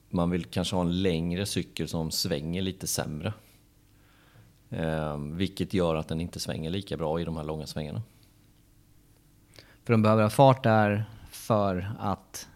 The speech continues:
Speaker 1: De behöver ha fart för, för att kunna liksom få en bra acceleration utan de här sista varvtalen som de har.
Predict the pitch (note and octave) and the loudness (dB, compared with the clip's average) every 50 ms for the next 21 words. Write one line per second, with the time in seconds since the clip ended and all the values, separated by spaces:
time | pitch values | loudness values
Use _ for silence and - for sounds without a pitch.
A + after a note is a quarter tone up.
0 | - _ - - G#2+ G2+ G#2 G2 F#2 F#2+ F2+ - F#2+ F2 F2 F2 - - - - | -20 _ -6 -4 0 2 2 4 4 2 2 4 4 4 4 2 -2 -8 -14 -14
1 | - - - - - G2 G2 F#2+ - G#2+ G2 G2+ - - G#2+ G2 F#2 F#2 F#2 F2+ | -14 -14 -18 -12 -10 -10 -10 -4 -2 -2 -2 -2 0 0 2 2 2 2 0 -2
2 | - - F2+ F2 E2+ - - - - - - - - - - _ - - - G#2+ | -2 -2 -2 -2 -4 -6 -12 -20 -20 -20 -20 -20 -20 -20 -20 _ -16 -4 0 2
3 | G2 F2 F#2 - - G#2 A2 F#2 F2 F2+ F2 - - E2+ - - - F#2 E2+ E2+ | 2 2 2 0 2 4 4 4 6 4 2 0 -2 -6 -6 -6 -8 -6 -6 -6
4 | - - - F#2 F#2+ A2+ A#2+ G#2 - - - - - - - B2+ A#2+ A2+ A2 - | -8 -2 -2 0 0 2 0 0 -2 -4 -12 -20 -20 -8 2 4 4 4 4 0
5 | - - D#2+ F2+ G2+ A2 A2+ G2 E2+ - - F#2 - - - E2+ D#2+ E2 E2+ E2 | -2 0 0 2 4 4 4 2 2 0 -2 -4 -4 -4 -4 -2 0 0 2 0
6 | E2 D#2+ - - D2 C#2+ D#2 E2 F2 F#2 F#2 F#2 E2 D#2 D2+ D2 D#2+ F#2+ G2 | 0 -2 -4 -4 -4 -2 -2 -4 -4 -4 -6 -6 -6 -6 -6 -6 -6 -6 -8